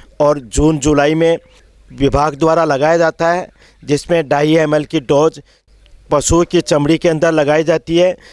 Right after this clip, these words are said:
जिससे न केवल बचाव होता है बल्कि भेड़ बकरियों के शरीर का भी विकास होता है। इस रोग से बचाव हेतु यही सबसे बढ़िया उपाय है।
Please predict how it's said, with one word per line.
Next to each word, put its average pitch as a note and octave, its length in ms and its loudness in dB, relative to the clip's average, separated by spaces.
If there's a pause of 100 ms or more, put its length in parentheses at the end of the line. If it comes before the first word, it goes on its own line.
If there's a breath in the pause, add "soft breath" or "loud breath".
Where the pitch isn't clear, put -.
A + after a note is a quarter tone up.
(160 loud breath)
जिससे E3 400 -2
न D3+ 180 0
केवल E3 300 0
बचाव D#3 400 0
होता F3 320 -2
है F3+ 80 -4 (400 soft breath)
बल्कि D3 320 -2
भेड़ D3 280 0
बकरियों D#3 480 -2
के E3+ 260 -2 (240 loud breath)
शरीर D3+ 340 0
का D#3+ 160 -2
भी E3+ 160 0
विकास D3 460 -2
होता C3 280 -2
है। A2 200 -12 (580 loud breath)
इस F3 260 -2 (380)
रोग D#3+ 280 0
से F#3 200 0
बचाव E3 420 -2
हेतु F3+ 400 0 (340 soft breath)
यही F3 340 2
सबसे F#3+ 360 -2
बढ़िया D#3+ 280 0
उपाय D#3 420 0
है। E3 180 -4